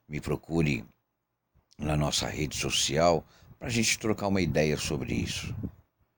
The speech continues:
Pra gente conversar um pouco mais sobre essa modernidade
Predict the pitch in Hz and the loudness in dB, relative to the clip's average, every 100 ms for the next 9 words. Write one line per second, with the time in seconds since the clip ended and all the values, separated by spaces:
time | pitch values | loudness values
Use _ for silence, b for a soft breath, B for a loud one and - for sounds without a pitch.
0 | _ _ _ _ _ _ _ - 85 82 | _ _ _ _ _ _ _ -8 -4 -2
1 | 78 - 90 90 80 - 95 113 95 - | -4 -6 -2 0 2 2 2 2 0 -4
2 | 73 65 65 78 90 69 - _ _ _ | -10 -8 -4 -2 -2 -4 -8 _ _ _
3 | _ - - 78 67 71 71 - 67 62 | _ -10 0 2 2 0 2 2 0 -2
4 | 71 101 110 92 71 69 60 76 80 90 | 4 6 6 2 0 -2 -4 -2 0 0
5 | 65 67 | -2 -8